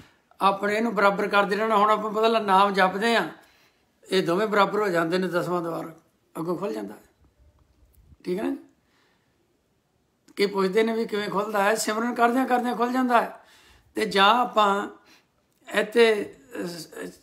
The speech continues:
ਲਾ ਕੇ ਨਾ ਇੱਥੇ ਸਿਮਰਨ ਵਾਹਿਗੁਰੂ ਵਾਹਿਗੁਰੂ ਕਰੀਏ ਤਾਂ ਖੁੱਲ੍ਹ ਜਾਂਦਾ। ਜੇ ਆਪਾਂ ਐਸਾ ਚੱਲ ਵੀ ਵੇਖੀਏ ਤਾਂ ਵੀ ਖੁੱਲ੍ਹ ਜਾਂਦਾ।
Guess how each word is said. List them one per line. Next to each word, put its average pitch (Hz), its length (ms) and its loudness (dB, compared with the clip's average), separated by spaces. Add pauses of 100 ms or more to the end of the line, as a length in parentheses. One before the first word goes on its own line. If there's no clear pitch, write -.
(420)
ਲਾ 180 260 4
ਕੇ 226 120 -4
ਨਾ 302 80 0
ਇੱਥੇ 240 280 -4
ਸਿਮਰਨ 185 440 -4
ਵਾਹਿਗੁਰੂ 175 960 -4 (100)
ਵਾਹਿਗੁਰੂ 175 760 -4
ਕਰੀਏ 220 300 -6
ਤਾਂ 247 80 -10
ਖੁੱਲ੍ਹ 180 220 -10
ਜਾਂਦਾ। 139 260 -10 (800)
ਜੇ 196 100 -4
ਆਪਾਂ 220 460 0 (600)
ਐਸਾ 190 300 0
ਚੱਲ 214 280 -2
ਵੀ 233 100 -2
ਵੇਖੀਏ 202 360 -4
ਤਾਂ 151 160 -10
ਵੀ 190 120 -6
ਖੁੱਲ੍ਹ 196 160 -8
ਜਾਂਦਾ। 185 300 -8